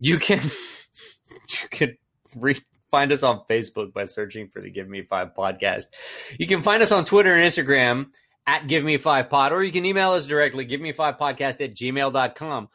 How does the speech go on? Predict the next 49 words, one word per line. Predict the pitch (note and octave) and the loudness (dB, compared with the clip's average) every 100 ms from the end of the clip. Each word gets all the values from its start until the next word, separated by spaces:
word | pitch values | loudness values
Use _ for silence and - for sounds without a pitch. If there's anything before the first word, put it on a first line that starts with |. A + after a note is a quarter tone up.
| _ - | _ -2
or | D4 D#4 | 0 2
you | C#4 | 0
can | A#3+ F#3 | -2 -2
just | A#3 D3+ _ B2+ | -2 -4 _ -4
go | F#3+ A3 | 2 4
straight | A3 - - D#3 G3 F3 | 2 -6 -6 0 0 0
to | F#3 | 0
our | G3 | 2
website. | F#3 G3+ D3+ C#3+ F#2+ _ G#2 | 4 0 2 -2 -2 _ -4
Guess | E3 F#3+ - | -2 -2 0
what | F#3 G3+ C#3+ | 2 2 0
the | D#3 E3 | -2 2
address | E3+ D3+ C#3+ B2+ - | 2 0 0 0 -2
is? | A2 F2 _ - | -10 -10 _ -14
It's | A2+ - G2+ | -14 -16 -8
give | C3 F#3 D#3 | 0 0 0
me | F3+ E3+ | -2 -2
five | F3 F3 F3 - | 0 2 2 0
podcast | F3 F3 D3 F3+ F3+ - _ _ _ _ A#2 A2+ | 0 0 0 2 2 -2 _ _ _ _ _ _
dot | - C3 E3 - | -4 0 0 0
com, | F#3 D3+ C3+ A2+ | 0 2 0 -2
baby. | A#2+ A#2+ A#2 | -4 -4 -2
That's | B2+ D#3 - | 0 0 0
right. | D#3 B2+ - _ _ G3 | 0 0 -2 _ _ -8
And | F3+ | -6
please | A3+ G#3+ C3+ D#3 | -6 -6 -6 -8
leave | A3+ A3 | -10 -8
us | A3+ | -2
a | |
review | G#3 D#3+ F#3+ F#3 | -4 -2 -2 0
on | D#3 | 2
iTunes, | D#3+ D#3 D#3 D#3 | 0 -2 -8 -4
whatever | G3+ B3+ G3+ | 0 0 0
podcast | - D#3+ E3 C#3+ | -2 -2 -2 -2
app | D3+ | -4
you're | C#3 | -6
using. | C3+ C3+ C3 C#3 | -8 -6 -6 -8
It | C#3+ | -8
really | C#3 G3+ G#3 | 0 4 4
helps | F#3+ - | 4 -2
us | D3 | -12
stand | E3+ D#3 D3 | -6 -2 0
out. | D3 - | 0 -2
It | B2+ | -4
helps | D#3+ E3+ | -4 -2
other | E3+ E3 | -4 -4
people | D3+ C#3+ B2+ | -6 -10 -8
find | - C#3+ C#3+ | 0 0 2
us | D3 - | 0 0